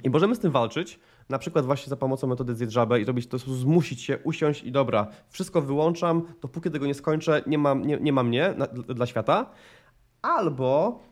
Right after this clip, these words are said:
można trochę zaryzykować i wykorzystać, y, ten strach przed tą konkretną rzeczą,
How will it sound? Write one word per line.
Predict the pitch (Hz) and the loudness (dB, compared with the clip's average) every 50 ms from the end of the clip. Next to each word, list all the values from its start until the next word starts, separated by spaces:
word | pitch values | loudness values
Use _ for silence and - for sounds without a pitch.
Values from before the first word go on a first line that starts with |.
| _ - | _ -6
można | 131 139 180 202 202 202 196 | -2 0 0 0 0 0 -2
trochę | - 190 - 190 | -4 -4 -2 0
zaryzykować | 165 165 160 147 131 - 120 - 131 110 120 139 185 214 - - - - - - _ - | 0 2 0 0 -2 -4 -2 0 0 2 2 2 2 0 -2 -8 -16 -18 -20 -20 _ -8
i | 151 143 | -6 -6
wykorzystać, | 123 143 135 - 151 139 160 254 269 - - 120 113 123 - - - - - - - 127 127 127 123 123 | -6 -6 -6 -4 -4 -2 -2 -4 -4 -2 0 0 0 0 -2 -6 -14 -14 -8 -4 -2 0 2 2 2 2
y, | 123 | 2
ten | 123 135 123 123 | 0 -2 -2 -2
strach | - - - - 165 160 151 143 - | -4 -6 -4 0 0 2 0 0 -4
przed | - - - | -10 -14 -12
tą | - 139 | -10 -8
konkretną | - 139 123 143 - - 143 131 | -8 -8 -8 -8 -6 -4 -4 -4
rzeczą, | 123 123 - 160 156 202 240 | -4 -2 0 2 2 2 2